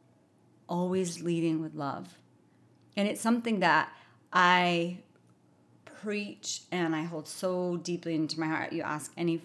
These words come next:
friends of mine, anyone on, like, Quidnick Island, like, I think that they would say that that is definitely a quality that I have. But when it comes to my immediate family and something that I can't control, where I know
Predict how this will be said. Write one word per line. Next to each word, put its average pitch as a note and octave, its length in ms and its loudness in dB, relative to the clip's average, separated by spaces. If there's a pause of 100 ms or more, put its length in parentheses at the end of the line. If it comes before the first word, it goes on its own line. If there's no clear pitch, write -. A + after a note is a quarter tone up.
(260)
friends G3 320 2
of E3+ 200 -8
mine, E3+ 400 2
anyone D3+ 260 -2
on, D3 100 -4
like, - 160 -8
Quidnick D3+ 280 -6
Island, G3 340 4
like, D#3 180 0 (420)
I F#3+ 60 -2
think G3 260 -2
that F#3 120 -6
they F3 160 4
would F3+ 180 0
say C#4 300 8
that - 140 0
that E3 200 4
is E3 340 -2 (100)
definitely E3 840 -4 (340)
a E3+ 40 -12
quality A#3+ 560 6
that D#3+ 100 0
I D#3 80 -2
have. F#3+ 580 2 (1200)
But F#3 240 2
when G#3+ 200 6
it G#3+ 120 2
comes A3+ 480 4
to G#3 140 0
my F3 120 4
immediate D#3 420 2
family F3 600 0
and D#3 160 -2
something E3+ 320 -2
that D3+ 200 0
I D#3 140 -2
can't E3 360 -4
control, E3 580 0
where D#3 160 0
I D#3 140 -4
know D#3 640 0